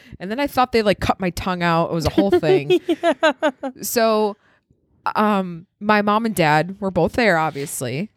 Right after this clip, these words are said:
Speaker 1: And <laughs>
Speaker 2: <laughs>
Speaker 1: spoiler alert, my parents are divorced. <laughs> And my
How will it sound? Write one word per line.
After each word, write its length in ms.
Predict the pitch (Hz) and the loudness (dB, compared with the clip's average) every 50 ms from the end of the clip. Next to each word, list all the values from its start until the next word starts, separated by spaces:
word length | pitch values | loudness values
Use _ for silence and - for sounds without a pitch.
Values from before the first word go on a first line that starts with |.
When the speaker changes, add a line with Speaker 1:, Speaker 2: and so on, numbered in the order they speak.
| _ _ - | _ _ -6
Speaker 1:
And 300 | 165 170 165 156 156 156 160 | -4 -2 -2 -2 -2 -4 -4
<laughs> 0 | |
Speaker 2:
<laughs> 600 | - - 247 254 254 254 269 262 240 233 233 226 | -2 -2 0 2 2 2 2 2 0 0 -2 0
Speaker 1:
spoiler 480 | 214 214 226 466 480 415 349 330 311 311 | 0 2 4 4 4 6 6 6 6 6
alert, 380 | 302 285 285 277 269 269 269 254 | 6 4 4 6 6 4 4 4
my 180 | 330 339 262 | 4 2 2
parents 360 | - - 277 220 214 226 220 | 4 4 4 4 4 4 4
are 100 | 220 185 | 2 4
divorced. 600 | 185 226 190 175 160 147 147 151 - - - - - - 370 320 - 370 349 262 240 240 | 4 4 4 4 4 4 2 0 -4 -6 -6 -4 -2 0 0 0 0 0 0 0 -2 -2
<laughs> 420 | 311 359 359 330 277 226 - _ | -6 -6 -6 -6 -6 -8 -8 _
And 560 | - 220 226 214 214 214 208 208 196 202 - - _ _ - - - - _ _ _ _ _ _ | 0 2 2 4 2 2 0 -2 -4 -10 -16 -20 _ _ -20 -20 -20 -20 _ _ _ _ _ _
my 600 | - 226 233 214 208 208 208 190 190 190 - - | -4 -2 -2 0 0 0 -2 -2 -4 -6 -8 -12